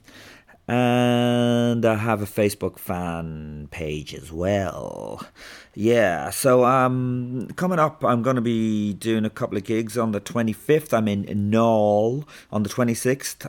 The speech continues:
I'm in City Limits, Cork. On the Monday the twenty-eighth, I'm doing the Comedy Improv at the International Bar in Dublin. And twenty-ninth, I'm in the Empire in Belfast. First, second, and third of October, I'm in the International Bar doing stand-up.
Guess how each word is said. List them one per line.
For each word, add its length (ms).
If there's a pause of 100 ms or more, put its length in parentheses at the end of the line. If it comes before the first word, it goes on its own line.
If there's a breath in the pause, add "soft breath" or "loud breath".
I'm 160
in 160
City 360
Limits, 400
Cork. 540 (340 loud breath)
On 140
the 80 (100)
Monday 340
the 60
twenty-eighth, 600
I'm 100
doing 160
the 80
Comedy 380
Improv 520
at 80
the 120
International 520
Bar 280
in 60
Dublin. 440 (340 loud breath)
And 440
twenty-ninth, 540
I'm 100
in 80
the 160
Empire 680
in 280
Belfast. 800
First, 300
second, 260
and 120
third 220
of 80
October, 400
I'm 120
in 80
the 100
International 500
Bar 240
doing 280
stand-up. 960